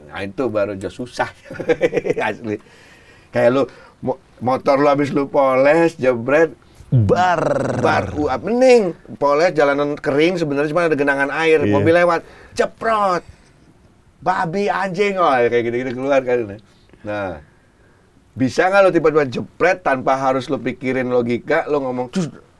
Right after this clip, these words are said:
Speaker 1: alhamdulillah," gitu, nggak, nggak, gue kayak gitu-gitu, susah sih. Gitu. Belajarnya ke situ, kan, itu setengah mati. Mengajarkan kurang lebih seperti itulah.
Speaker 2: Berarti intinya adalah gimana cara kita berikhlas ya?
Speaker 1: Iya,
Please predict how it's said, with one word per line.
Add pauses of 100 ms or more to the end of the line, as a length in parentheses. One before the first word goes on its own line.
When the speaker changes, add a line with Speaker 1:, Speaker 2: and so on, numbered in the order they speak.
(380)
Speaker 1:
alhamdulillah,"
gitu,
nggak,
nggak,
gue
kayak
gitu-gitu, (100)
susah
sih. (560)
Gitu. (400)
Belajarnya
ke
situ,
kan,
itu
setengah
mati. (460)
Mengajarkan
kurang
lebih
seperti
itulah. (420)
Speaker 2:
Berarti
intinya
adalah
gimana
cara
kita
berikhlas
ya? (140)
Speaker 1:
Iya,